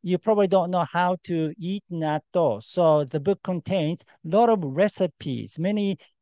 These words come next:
Japanese recipes and Western recipes. You, yes, you can use natto for Western dishes such as spaghetti,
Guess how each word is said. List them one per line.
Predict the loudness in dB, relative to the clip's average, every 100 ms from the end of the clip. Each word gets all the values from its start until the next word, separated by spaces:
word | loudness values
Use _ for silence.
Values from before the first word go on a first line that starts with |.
| -8
Japanese | 0 2 2 0 0 0 0
recipes | -2 0 -2 -2 -4 0
and | 0 0
Western | -4 0 0 -2 -6 -6 -2
recipes. | -4 -2 -4 -4 -6 -6
You, | -8 -8
yes, | -4 0 0 -2
you | -6 -6
can | -4 -2
use | 0 0
natto | 0 -2 -2 0 4 4 4 _ _
for | 0 2
Western | 2 0 -4 -4
dishes | -4 -4 -2 -4 -2
such | -4 -2
as | -2 -2 -4 _ _
spaghetti, | -20 -8 -6 -2 0 0 0 -4 -4